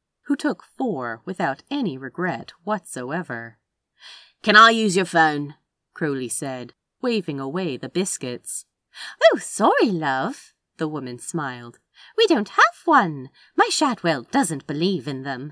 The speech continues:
Says the government can listen in."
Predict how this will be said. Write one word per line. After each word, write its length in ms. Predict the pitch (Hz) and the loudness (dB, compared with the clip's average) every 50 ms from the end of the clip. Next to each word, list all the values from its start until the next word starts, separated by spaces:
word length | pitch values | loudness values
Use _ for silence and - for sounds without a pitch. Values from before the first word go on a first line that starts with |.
| - - - - - - | -14 -18 -20 -20 -18 -8
Says 300 | - - 294 262 - - | -4 -2 -2 -2 -2 -2
the 100 | - 170 | -4 -2
government 580 | - 254 294 - 190 139 131 127 117 - - | -2 -2 -4 -4 -4 -6 -6 -8 -10 -12 -12
can 140 | - - 190 | -10 -8 -6
listen 400 | 160 160 220 277 - - 156 143 | -4 -4 -4 -6 -6 -6 -6 -4
in." 540 | 196 262 294 254 165 117 107 107 110 95 - | -4 -4 -4 -4 -6 -8 -10 -12 -14 -16 -18